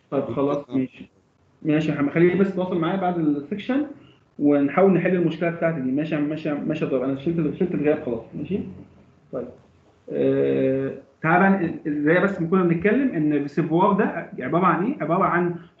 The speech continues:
Speaker 1: حوض كبير للتخزين، بستفيد منه في، في ري الأراضي الزراعية، آه، بولد منه الطاقة الكهربائية زي مثلًا ما أثيوبيا عايزة تعمل دلوقتي، و-، وإن شاء الله يبقى في حرب يعني،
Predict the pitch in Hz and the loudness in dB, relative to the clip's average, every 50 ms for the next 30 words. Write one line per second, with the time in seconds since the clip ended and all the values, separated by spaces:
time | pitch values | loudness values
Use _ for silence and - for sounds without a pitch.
0 | - - 190 196 202 202 - - 160 147 165 190 180 165 165 165 165 156 - 135 | -2 4 6 6 6 6 4 -4 -4 -4 -2 -2 -2 -2 -2 -4 -6 -10 -10 -8
1 | 147 170 214 277 320 - - - _ _ _ _ - 135 - - 151 139 170 175 | -6 -4 -4 -4 -4 -6 -10 -20 _ _ _ _ -12 -10 -8 -6 -2 0 0 2
2 | 170 175 180 190 185 170 147 - - 147 139 139 139 135 135 - - 135 143 165 | 2 2 0 0 0 0 -2 -4 -4 -4 -4 -4 -4 -6 -8 -8 -6 -2 0 0
3 | 180 185 135 156 160 165 175 170 160 156 143 139 143 165 190 240 285 285 269 - | 0 0 0 0 0 0 0 -2 -2 0 2 2 4 4 2 2 0 -2 -4 -4
4 | - 135 131 131 139 139 151 170 175 160 165 170 160 - - - - 165 - - | -4 -6 -6 -4 0 2 2 4 2 2 2 0 0 -2 -4 -6 -8 -8 -8 -8
5 | 139 131 131 139 160 185 165 147 147 143 143 156 160 - 139 135 135 131 123 - | -6 -4 -2 0 0 0 0 0 -2 -2 -4 -4 -4 -2 -2 0 0 -2 -4 -4
6 | - 160 156 151 147 151 147 143 - 165 175 180 160 135 131 135 147 165 196 196 | -4 -2 -2 0 0 0 -2 -2 -2 0 0 2 2 2 2 2 2 0 0 -2
7 | - 262 262 - _ _ _ _ _ _ _ - 135 131 131 127 127 131 131 131 | -4 -6 -6 -6 _ _ _ _ _ _ _ -8 -6 -4 -2 0 0 0 0 0
8 | 127 127 - 151 156 160 151 131 123 123 - - 165 165 - - 196 190 151 135 | -2 -2 -2 0 0 2 0 0 -2 -2 -2 -2 -2 0 2 2 4 6 6 6
9 | 143 160 175 208 262 | 6 6 4 4 2